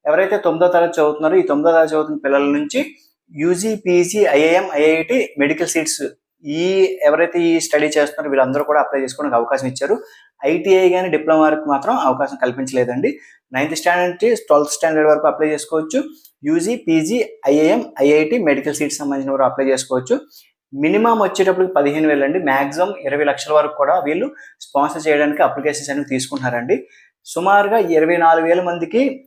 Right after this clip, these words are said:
ఈ స్కాలర్‌షిప్ అందించడం కోసం అప్లికేషన్ ప్రక్రియ అనేది మొదలైంది. సెప్టెంబర్ పంతొమ్మిది నుంచి ఈ అప్లికేషన్ ప్రక్రియ అవుతుంది. నవంబర్ పదిహేను అనేది లాస్ట్ డేట్ అండి. ఆ, ఎవరైతే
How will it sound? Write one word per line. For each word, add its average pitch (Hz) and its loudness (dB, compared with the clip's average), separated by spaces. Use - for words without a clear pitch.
ఈ 156 -2
స్కాలర్‌షిప్ 151 0
అందించడం 143 -2
కోసం 139 0
అప్లికేషన్ 139 -6
ప్రక్రియ 131 -4
అనేది 135 -4
మొదలైంది. 127 0
సెప్టెంబర్ 143 -2
పంతొమ్మిది 147 -2
నుంచి 240 -8
ఈ 143 -2
అప్లికేషన్ 139 -6
ప్రక్రియ 135 0
అవుతుంది. 143 -2
నవంబర్ 170 0
పదిహేను 156 0
అనేది 151 0
లాస్ట్ 127 2
డేట్ 131 0
అండి. 139 -2
ఆ, 127 2
ఎవరైతే 214 2